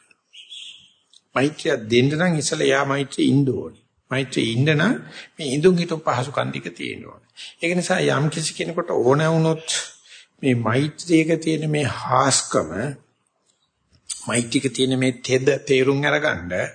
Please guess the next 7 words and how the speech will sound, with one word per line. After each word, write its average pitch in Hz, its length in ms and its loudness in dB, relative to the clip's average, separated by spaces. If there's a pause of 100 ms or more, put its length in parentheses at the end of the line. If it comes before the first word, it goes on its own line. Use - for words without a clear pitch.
(540)
ඒකට 135 300 -2
බුදුරජාණන් 135 680 -2
වහන්සේ 139 380 -4
පෙන්නපු 139 380 -4
සූත්‍රයක් 135 680 -4
තියෙනවා. 107 500 0 (680)
ටිකක් - 560 -4